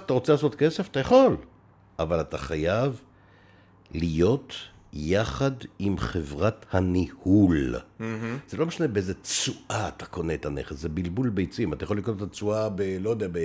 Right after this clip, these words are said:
Speaker 1: בעשרים אחוזי תשואה, ומה זה משנה אם לחברת ניהול אתה תוך דקה וחצי קנית נכס בשני אחוז תשואה, שלא לדבר, הפסדת כבר.
Speaker 2: זה נכון מאוד.
Speaker 1: אז זה לא רלוונטי, זה לא רלוונטי, זה הכל מ-, סתם, אה, שיחות, אה, של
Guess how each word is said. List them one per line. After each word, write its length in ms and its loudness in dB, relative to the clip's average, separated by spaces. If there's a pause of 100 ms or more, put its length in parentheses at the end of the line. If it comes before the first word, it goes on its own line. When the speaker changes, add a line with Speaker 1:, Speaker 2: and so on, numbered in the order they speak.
(340)
Speaker 1:
בעשרים 360 2
אחוזי 340 2
תשואה, 520 2
ומה 300 -2
זה 120 -8
משנה 200 -4
אם 100 0
לחברת 440 -4
ניהול 260 -2
אתה 260 -2 (320)
תוך 160 0
דקה 320 -2
וחצי 400 -2
קנית 360 -4
נכס 360 -4
בשני 280 -2
אחוז 220 -6
תשואה, 340 -8
שלא 180 -10
לדבר, 260 -8
הפסדת 320 -8 (120)
כבר. 100 -20 (100)
Speaker 2:
זה 180 -10
נכון 360 -12
מאוד. 160 -10
Speaker 1:
אז 80 -4
זה 100 0
לא 180 6
רלוונטי, 580 2
זה 140 -4
לא 140 -2
רלוונטי, 240 -2
זה 60 -6
הכל 200 -6
מ-, 240 -6
סתם, 340 -6
אה, 260 -4
שיחות, 560 -8
אה, 140 -6
של 320 -10